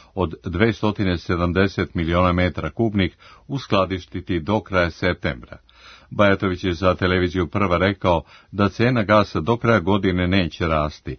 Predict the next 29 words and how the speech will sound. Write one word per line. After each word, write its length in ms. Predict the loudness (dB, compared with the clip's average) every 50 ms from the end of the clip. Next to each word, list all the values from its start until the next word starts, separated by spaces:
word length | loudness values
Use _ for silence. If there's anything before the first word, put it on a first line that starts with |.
| -14 -20 -20 -20 -12 _
i 100 | -6 0
da 140 | 2 2 2
će 160 | 2 2 -2
se 180 | -2 0 0 0
država 400 | 0 0 0 0 2 2 2 0
truditi 540 | -2 -2 -2 -2 0 0 -2 -2 -2 -2 -2
koliko 380 | 0 2 0 2 2 0 0
god 220 | 0 0 -2 0 2
može 280 | 0 0 2 0 0
da 120 | 0 2 2
ne 100 | 2 0
povećava 600 | 0 0 2 2 2 2 2 0 -2 -2 -2 -6
cenu. 420 | -10 -10 -10 -8 -8 -10 -12 -14 -16 _ _ -20 -20 -20 -20 -20 -20 _
Dodao 340 | -2 2 2 2 4 4 4
je 220 | 4 4 2 0
da 160 | 0 0 -2 -2
Srbija 460 | 0 0 0 2 2 2 2 0 0
sve 240 | 0 0 2 2 4
radi 320 | 4 4 2 2 0 0
da 120 | 0 0
bi 120 | 2 2 2
uvezla 440 | 2 4 4 2 0 0 0 -2 0
ugalj, 400 | 0 2 2 2 2 2 0 -4 _ -20 -20 -18 _ -2
jer 200 | 0 0 0 -2 -4 -4
eps 220 | -2 -2 -2 -2 -6 -20 -10 -4
ima 260 | 0 2 2 2 2 2
problem 440 | 2 2 2 2 2 0 -2 -2
sa 160 | -2 -2 0 0
iskopom. 580 | 0 0 -2 -4 -4 -4 -4 -4 -6 -16 -16